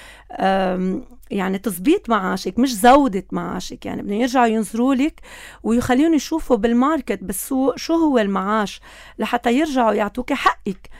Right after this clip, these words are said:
إذا هن، هن ما قبلوا استقالتها، هي قدمت استقالتها وهن ما قبلوا. هي من بعد ما قدمت استقالتها اجت استشارتني بهيدا الم-، موضوع. قلت لها، "بدك تحددي أنت شو بتقدري تخلصي، شو المهام اللي بتقدري تخلصيها بهالنهار، بهالشهر، بهالسنة."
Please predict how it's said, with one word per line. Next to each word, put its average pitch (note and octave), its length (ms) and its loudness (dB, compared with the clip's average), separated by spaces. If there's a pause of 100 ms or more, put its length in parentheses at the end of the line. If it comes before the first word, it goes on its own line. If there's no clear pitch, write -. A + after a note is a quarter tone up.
(160)
إذا G#3 220 0
هن، C4 120 4
هن B3+ 260 4
ما C#4+ 200 0
قبلوا G3 440 -4
استقالتها، F#3+ 480 -6
هي G#3 120 -4
قدمت G#3+ 340 -2
استقالتها G#3+ 440 -4
وهن G#3 260 -2
ما - 140 -4
قبلوا. F3 280 -8
هي G#3 120 -2
من G#3+ 200 -2
بعد B3 220 2
ما F#3+ 120 -6
قدمت F#3+ 300 -8
استقالتها G#3 520 -8 (480)
اجت G#3 240 -4
استشارتني F#3+ 680 -6
بهيدا F3+ 320 -6
الم-، F3 800 -6
موضوع. G3 540 -2 (680)
قلت G#3+ 200 -2
لها، C#4 140 2
"بدك A#3+ 220 -4
تحددي G#3 720 -2
أنت A#3+ 220 -2
شو E4 240 -2
بتقدري A3 480 -2
تخلصي، A#3+ 440 -4
شو - 160 -4
المهام B3+ 360 0
اللي A#3 100 0
بتقدري G#3+ 300 -6
تخلصيها A3 400 -6
بهالنهار، G3+ 580 0
بهالشهر، G3 520 -4
بهالسنة." F#3+ 600 -4